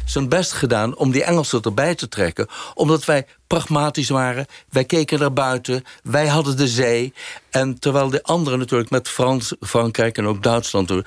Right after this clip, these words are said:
veel protectionistischer waren. En dus wij, ja, wij zijn, ja, de, het, ik weet niet hoe je dat eigenlijk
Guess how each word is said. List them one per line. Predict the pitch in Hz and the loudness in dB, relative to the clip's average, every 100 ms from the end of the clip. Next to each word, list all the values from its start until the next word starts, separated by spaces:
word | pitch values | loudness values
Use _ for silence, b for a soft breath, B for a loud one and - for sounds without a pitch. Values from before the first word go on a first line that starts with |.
| B B | B B
veel | - 160 | 2 2
protectionistischer | - 131 120 156 - - 135 156 - 117 - 95 | 2 -6 -2 -2 -2 0 2 2 0 -4 0 0
waren. | 90 85 80 110 - B B B - | 0 -2 -2 -6 -10 B B B -2
En | 127 127 | 0 2
dus | 143 - | -2 0
wij, | 160 151 156 B B B B | -2 -2 -4 B B B B
ja, | 147 151 - - | -4 -4 -4 -4
wij | 135 147 135 151 151 - - - - - 180 - - 339 - | -4 0 2 4 2 -2 -8 -14 -18 -20 -18 -14 -12 -14 -6
zijn, | 107 - 151 151 123 | -4 0 2 0 -2
ja, | 139 131 120 107 | -2 0 -2 -4
de, | 165 - B B | -8 -8 B B
het, | 127 123 - - _ | -2 -2 -4 -10 _
ik | - - | -4 2
weet | 113 | 2
niet | 117 107 | 2 0
hoe | 117 | 2
je | 117 | 2
dat | 113 104 - | 2 -2 -2
eigenlijk | - 127 131 | -2 0 -2